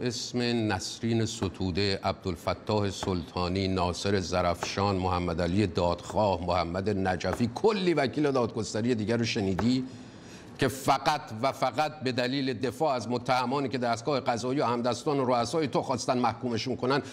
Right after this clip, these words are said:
انداختنشون زندان، تا هجده سال حبس بهشون دادن، پرونده وکالتشون رو لغو کردن.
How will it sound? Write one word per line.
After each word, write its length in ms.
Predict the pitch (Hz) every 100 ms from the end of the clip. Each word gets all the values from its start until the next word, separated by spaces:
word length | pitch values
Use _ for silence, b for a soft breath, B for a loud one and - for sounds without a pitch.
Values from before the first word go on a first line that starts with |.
| B
انداختنشون 600 | 131 139 151 147 131 147
زندان، 320 | 131 131 143 151
تا 100 | 170
هجده 600 | 151 143 123 143 208 -
سال 440 | - - 170 151
حبس 320 | 131 147 -
بهشون 380 | 131 117 107 110
دادن، 340 | 110 110 127 160 - - - - - - - - - - - - - - - - - - -
پرونده 340 | 131 131 131 135
وکالتشون 640 | 117 120 131 120 104 101
رو 100 | 98
لغو 220 | 98 -
کردن. 380 | 101 95 107